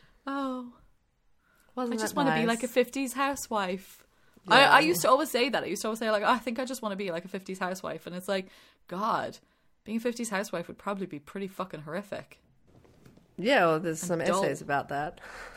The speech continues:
Speaker 1: Yeah,
Speaker 2: <laughs> The Problem
Speaker 1: so.
Speaker 2: with No Name. <laughs> Go read it. Um, but yeah, I guess it's different if you were middle class or working <laughs> class. Like, also we think about, you know, affluent middle class women in their country homes.
Speaker 1: Yeah.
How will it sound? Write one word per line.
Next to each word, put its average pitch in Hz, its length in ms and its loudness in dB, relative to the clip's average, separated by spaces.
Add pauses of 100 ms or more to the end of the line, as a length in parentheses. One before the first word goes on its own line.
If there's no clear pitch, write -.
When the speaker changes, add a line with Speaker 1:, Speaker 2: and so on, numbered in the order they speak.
Speaker 1:
Yeah, 175 280 -6
Speaker 2:
<laughs> - 40 -20
The 180 80 -2
Problem 175 360 6
Speaker 1:
so. 151 40 0
Speaker 2:
with 170 100 0
No 165 200 2
Name. 165 360 -2 (340)
<laughs> - 340 -6
Go 160 160 -2
read 175 340 0
it. 117 260 -6 (920)
Um, 170 380 12
but 175 160 2
yeah, 160 160 6
I 147 80 4
guess 147 180 0
it's 147 140 -6
different 143 320 -2
if 139 120 -6
you 143 80 -2
were 139 80 -4
middle 139 180 -4
class 131 420 -2
or 139 80 -6
working 156 200 -8
<laughs> - 40 -10
class. - 360 -4
Like, 147 200 -4
also 156 260 -2
we 151 80 -6
think 147 220 -8
about, 127 480 0
you 160 80 -6
know, 131 360 -6 (240)
affluent 143 600 -2
middle 143 160 -4
class - 340 -4
women 135 300 -8
in 139 60 -8
their 127 100 -8
country 135 320 -8
homes. 160 480 -10
Speaker 1:
Yeah. 170 340 -2